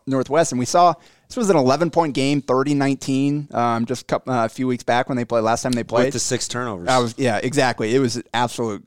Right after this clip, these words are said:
Speaker 1: garbage game, and, um, it just in terms of the, the cleanliness, and you, you clean that up, you think it's gonna be a little different. <laughs> Well, forty, it, forty-two,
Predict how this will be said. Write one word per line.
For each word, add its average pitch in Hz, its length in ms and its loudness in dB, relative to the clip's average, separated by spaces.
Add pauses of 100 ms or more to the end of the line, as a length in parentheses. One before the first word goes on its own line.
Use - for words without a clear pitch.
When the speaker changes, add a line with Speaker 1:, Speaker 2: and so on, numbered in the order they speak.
(120)
Speaker 1:
garbage 123 420 0
game, 113 240 -4
and, 104 300 -6
um, 101 360 -4
it 76 100 -12
just 113 200 -6
in 110 60 -6
terms 110 340 -4
of 104 280 -4
the, - 220 -10
the 127 80 -8
cleanliness, 113 600 -4
and 101 260 -8 (480)
you, 123 140 -6
you 123 140 -6
clean 165 200 0
that 135 140 2
up, 151 180 0
you 113 60 -2
think 120 200 -4
it's 120 120 -6
gonna 117 160 -4
be 120 80 0
a 113 40 2
little 110 140 0
different. 113 220 -8 (160)
<laughs> - 0 -
Well, - 180 -12 (1300)
forty, 170 280 2
it, 143 200 4
forty-two, 190 540 0